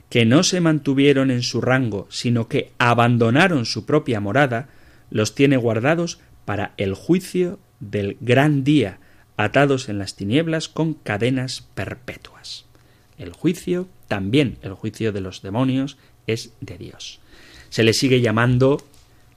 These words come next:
a Satanás, Jesús lo llama así, en tres ocasiones por lo menos, príncipe de este mundo, se le llama el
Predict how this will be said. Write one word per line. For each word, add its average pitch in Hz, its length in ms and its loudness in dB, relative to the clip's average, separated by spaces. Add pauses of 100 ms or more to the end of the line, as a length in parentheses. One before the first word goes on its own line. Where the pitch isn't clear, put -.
(180)
a 90 400 -8
Satanás, 123 880 -2 (180)
Jesús 113 360 0
lo 101 120 -2
llama 98 260 -4
así, 165 440 -2
en 90 300 -14 (400)
tres 120 240 0
ocasiones 117 540 -4
por 110 200 -8
lo 113 80 -2
menos, 147 400 0 (880)
príncipe 147 540 2
de 95 80 -6
este - 240 -4
mundo, 160 500 0 (880)
se - 160 -6
le 104 100 2
llama 113 380 -2
el 101 220 -6